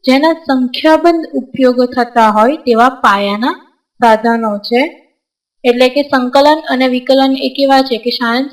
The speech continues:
અને એન્જિનિયરિંગમાં એટલા ઉપયોગી છે કે એ, એને પાયાનો એ સાધન છે.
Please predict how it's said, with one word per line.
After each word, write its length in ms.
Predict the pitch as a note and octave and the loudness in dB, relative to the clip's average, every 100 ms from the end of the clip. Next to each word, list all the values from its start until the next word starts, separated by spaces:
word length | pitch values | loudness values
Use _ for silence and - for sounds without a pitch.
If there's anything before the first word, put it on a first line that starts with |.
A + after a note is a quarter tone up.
| - | -2
અને 260 | B3+ B3+ B3+ C4 C4 _ _ _ _ - | -2 -2 -2 -4 -8 _ _ _ _ -6
એન્જિનિયરિંગમાં 840 | B3 B3 C#4+ C#4+ C4+ C#4 C#4 C#4+ | -2 0 2 4 4 2 0 -2
એટલા 340 | C4+ - C#4+ C#4 | -4 -2 2 2
ઉપયોગી 480 | C#4 B3+ A#3+ B3 | 2 -2 -2 -4
છે 220 | B3 A#3 A#3 D4+ - _ _ _ _ _ _ | -6 -2 -2 -4 -8 _ _ _ _ _ _
કે 80 | - A#3+ | -4 0
એ, 120 | D4+ - - - | 0 0 -8 -4
એને 240 | C4+ B3 D4+ | 0 2 2
પાયાનો 500 | D4 B3 A#3+ B3 C4 | 2 4 4 2 2
એ 140 | C#4 D#4+ F4+ _ _ | 2 0 -2 _ _
સાધન 380 | C4 A3 G#3+ B3 | 2 2 2 -2
છે. 180 | C4 C#4+ | 0 0